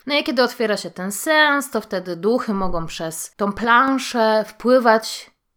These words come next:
na tych, którzy w tym seansie biorą udział. Osoby biorące udział kładą końcówki palców na takiej małej planszetce w kształcie łezki, która ma dziurkę w środku i duchy przesuwają tą planszetką na poszczególne litery, udzielając odpowiedzi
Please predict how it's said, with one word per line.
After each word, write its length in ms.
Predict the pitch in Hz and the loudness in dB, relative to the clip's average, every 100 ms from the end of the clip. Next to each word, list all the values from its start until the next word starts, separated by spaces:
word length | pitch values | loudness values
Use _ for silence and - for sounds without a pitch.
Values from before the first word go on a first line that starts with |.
| _ | _
na 200 | 190 190 | -4 0
tych, 200 | 202 214 | 0 -2
którzy 300 | - - 185 | -8 -10 -10
w 100 | 185 | -10
tym 180 | - 180 | -10 -10
seansie 380 | 180 170 185 185 | -6 -6 -6 -6
biorą 280 | 170 170 165 | -4 -4 -4
udział. 420 | 151 156 - - - - - | -8 -12 -14 -18 -20 -20 -10
Osoby 340 | 190 277 254 | -6 -4 -4
biorące 440 | 214 208 196 196 - | -2 -2 -2 -6 -8
udział 360 | - 277 240 226 | -6 -2 0 -2
kładą 560 | - 214 208 185 180 | 0 0 0 -4 -6
końcówki 560 | - 202 185 214 - - | -8 -10 -6 -6 -6 -10
palców 480 | - 196 196 196 170 | 0 0 0 -6 -12
na 140 | 170 | -12
takiej 500 | 165 160 - 170 160 | -10 -14 -12 -12 -10
małej 340 | 165 196 214 202 | 0 4 4 2
planszetce 840 | 202 175 165 - 214 214 - 180 | -6 -10 -8 -6 -6 -6 -12 -14
w 40 | |
kształcie 520 | - - 196 190 - 160 | -14 -10 -8 -8 -10 -8
łezki, 440 | 156 156 - 277 | -6 -8 -10 -12
która 240 | - 190 | -8 -6
ma 140 | 175 165 | -4 -4
dziurkę 360 | 165 214 208 | -2 -4 -4
w 60 | 156 | -12
środku 560 | - 170 - - 320 403 - - | -12 -12 -14 -6 -2 -2 -4 -2
i 320 | 349 277 156 | 0 0 -2
duchy 460 | 196 320 320 - | 2 2 2 -2
przesuwają 800 | 170 - 202 185 165 180 202 185 180 | -6 -6 -6 -8 0 2 2 -2 -4
tą 240 | 180 175 | -8 -8
planszetką 720 | 185 180 185 165 175 - 180 | -6 -6 -4 -4 -4 -6 -8
na 340 | 170 165 185 220 | -6 -4 -2 -2
poszczególne 680 | 185 - 170 170 170 156 | -4 -12 -12 -10 -10 -10
litery, 360 | 147 - 247 262 | -12 -4 -2 0
udzielając 580 | 175 175 165 214 247 208 | -2 -2 0 0 0 -2
odpowiedzi 720 | 185 - 156 165 170 175 185 | -10 -14 -8 -8 -6 -8 -8